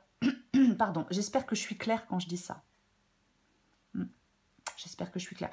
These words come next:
Il peut y avoir une dépendance, euh, financière, vous voyez. Mais pour moi, le diable parle de manipulation, parle de domination, parle de quelque chose qui n'est pas sain. J'ai là. Pour moi, vous devez mettre un terme à quelque chose. Vous éloigner de quelque chose ou de quelqu'un.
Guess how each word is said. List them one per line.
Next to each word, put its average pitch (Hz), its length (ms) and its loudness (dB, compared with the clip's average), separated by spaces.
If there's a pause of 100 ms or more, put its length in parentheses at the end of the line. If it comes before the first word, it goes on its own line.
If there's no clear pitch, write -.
(160)
Il - 40 -20
peut 320 100 4
y 294 40 10
avoir 247 220 8
une 220 80 6
dépendance, 220 500 4
euh, 185 160 6 (2500)
financière, 160 680 -2 (340)
vous - 60 -20 (340)
voyez. 139 300 -8 (460)
Mais 208 440 6
pour 226 100 4
moi, 214 120 8
le 214 100 6
diable 233 260 6
parle 202 160 6
de 196 80 0
manipulation, 196 720 2
parle 180 180 2
de 185 80 0
domination, 190 600 0
parle 180 160 2
de 185 80 -2
quelque 196 240 0
chose 202 180 -4
qui - 140 -4
n'est 180 80 2
pas 180 160 0
sain. - 280 -4 (760)
J'ai 180 140 2
là. - 120 4 (300)
Pour 208 140 8
moi, 240 120 12
vous 214 120 6
devez 196 120 4
mettre 196 240 6
un 185 80 2
terme 196 260 2
à 185 60 2
quelque 180 300 -4
chose. - 420 -8 (280)
Vous 196 140 4
éloigner 208 300 6
de 208 80 0
quelque 208 320 0
chose 202 240 -2
ou 185 40 -2
de 185 100 0
quelqu'un. 196 460 -6